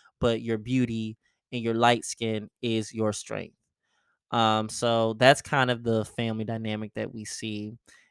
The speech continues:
And Keyshawn, we see she's regularly tasked with just taking care of her sisters when it comes to beauty and most likely fashion. And, um, she's used as a servant, just like Cinderella was. And, um,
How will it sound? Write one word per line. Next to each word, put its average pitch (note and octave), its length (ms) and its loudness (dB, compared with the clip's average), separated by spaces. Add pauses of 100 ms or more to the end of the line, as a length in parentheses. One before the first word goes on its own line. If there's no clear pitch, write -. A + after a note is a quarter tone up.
And A#2+ 160 -2
Keyshawn, C#3+ 680 4
we B2 80 -2
see B2 200 -6
she's A2+ 240 -10
regularly B2+ 380 0
tasked B2 400 -2
with A#2 80 -18
just A#2+ 160 -10
taking A#2 240 -6
care A#2+ 200 -4
of G#2+ 60 -8
her A2+ 80 -6
sisters A#2+ 480 -6
when A2+ 120 -6
it A2 100 -10
comes A2+ 300 -12
to A2+ 120 -10
beauty A2 540 -6
and A2 220 -6 (160)
most A#2 400 -2
likely A2+ 300 -2
fashion. A#2 600 -2
And, A2+ 300 -6 (600)
um, A#2 340 4
she's C3+ 340 -6
used D3+ 260 -2
as E3 120 0
a D#3+ 40 -2
servant, A#2+ 440 4
just A2+ 180 -2
like A#2+ 160 0
Cinderella A#2 500 0
was. A2 540 -2 (800)
And, B2+ 320 0
um, A#2+ 500 4